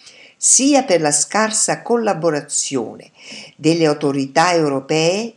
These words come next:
che per le modalità di selezione di quanti possono essere evacuati. Spesso sono le guardie carcerarie che selezionano,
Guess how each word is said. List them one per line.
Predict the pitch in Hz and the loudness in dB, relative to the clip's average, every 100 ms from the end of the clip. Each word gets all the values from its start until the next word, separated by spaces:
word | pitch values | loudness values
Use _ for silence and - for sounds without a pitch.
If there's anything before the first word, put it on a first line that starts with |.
| _ | _
che | - 240 214 | -2 -2 -2
per | - 196 165 131 | 0 0 0 -4
le | 147 | -8
modalità | 185 180 175 165 170 160 214 247 | -6 -6 -2 -2 -4 -4 0 0
di | 226 202 | 0 -2
selezione | - 185 185 - - 220 196 127 104 _ - - - | -4 -4 -8 -6 -2 0 0 -2 -8 _ -20 -20 -14
di | 147 151 | -8 -4
quanti | 214 220 196 165 190 | 2 2 2 -4 -10
possono | - 185 - - 185 | -4 -4 -4 -6 -4
essere | 123 113 - 139 | -4 -2 -2 -2
evacuati. | 139 135 123 76 - - - _ _ - - - | -6 -8 -10 -12 -14 -20 -20 _ _ -20 -16 -2
Spesso | - - 214 - - - 107 - | -2 2 2 2 0 -4 -6 -12
sono | - - 143 | -12 -6 -4
le | 127 127 | -6 -4
guardie | 170 214 196 190 | -2 -2 -2 -4
carcerarie | 180 175 - 156 180 208 156 104 101 - - - - | -4 -4 -2 -2 0 0 0 -4 -10 -12 -20 -20 -4
che | 170 | -2
selezionano, | 170 185 185 - - 214 180 165 151 - | 0 -2 -2 -2 0 0 0 -2 -4 -8